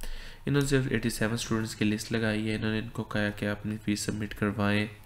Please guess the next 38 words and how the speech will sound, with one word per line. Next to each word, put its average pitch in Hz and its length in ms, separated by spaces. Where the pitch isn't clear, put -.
डायरेक्टली, 110 440
लेकिन 117 300
इनमें 123 260
से 127 140
बहुत 127 440
ही 120 160
कम, 117 360
कोई 113 140
चार 113 320
पांच 104 180
बच्चे 120 300
ऐसे 104 220
होंगे 104 140
जो 101 120
फीस 104 240
सबमिट 104 300
करवाएंगे। 110 460
इनके 143 220
ऐसे 135 200
step 120 300
by 117 80
step - 300
लिस्ट 110 280
लगती 113 240
रही, 117 100
क्योंकि 127 280
इतने 131 240
हाई 123 240
मेरिट 123 320
वाले 113 200
बच्चे 120 400
सीएमएच 123 480
खारिया 120 280
मुश्किल 120 420
ही 123 60
होता 113 200
है 110 60
कि - 140